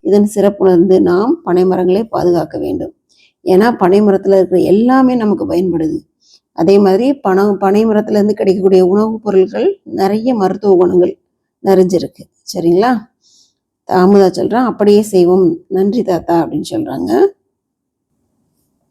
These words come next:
பாருங்க, அறிந்து கொள்வோம்ல, பனைமரத்தின் உறுப்புகள் கொடுத்திருக்காங்க.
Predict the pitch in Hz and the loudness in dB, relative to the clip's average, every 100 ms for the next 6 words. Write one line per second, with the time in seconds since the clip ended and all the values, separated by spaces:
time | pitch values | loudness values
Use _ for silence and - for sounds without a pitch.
0 | _ _ - - _ _ _ _ 170 156 | _ _ -20 -20 _ _ _ _ -2 2
1 | 175 233 285 170 208 220 202 170 156 160 | 4 4 2 2 4 4 4 4 2 0
2 | 156 240 320 _ 196 180 233 240 208 208 | 0 -2 -6 _ -6 -2 0 0 0 -2
3 | 226 190 202 208 196 175 170 151 156 165 | -2 0 0 -2 0 0 -2 -8 -12 -8
4 | 151 139 233 | -6 -4 -4